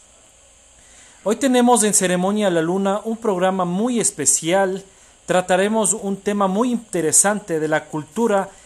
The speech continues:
y la ritualidad musical de los pueblos quichuas de Imbabura y Cotacachi.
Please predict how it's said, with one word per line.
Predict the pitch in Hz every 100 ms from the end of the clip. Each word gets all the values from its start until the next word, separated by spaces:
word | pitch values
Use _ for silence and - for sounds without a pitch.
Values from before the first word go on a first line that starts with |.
| -
y | 208 233
la | 226 233
ritualidad | 180 175 233 240 190 175 160 151 208 202
musical | 180 151 - 131 - 185 202
de | 170
los | 147 -
pueblos | - 160 185 175 -
quichuas | - 175 190 - 143 151 - - - 131
de | 147
Imbabura | 160 143 131 156 170 160 180
y | 156
Cotacachi. | 139 - - 131 131 120 -